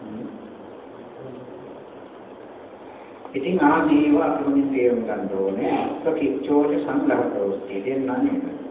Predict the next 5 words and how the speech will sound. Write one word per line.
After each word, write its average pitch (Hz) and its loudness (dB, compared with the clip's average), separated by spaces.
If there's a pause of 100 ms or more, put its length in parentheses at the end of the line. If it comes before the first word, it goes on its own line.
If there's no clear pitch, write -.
(460)
අපකිච්ච. - -4 (400)
තේරුණේ 139 0
අපකිච්ච 131 -2
කියන 139 0
එක? 143 0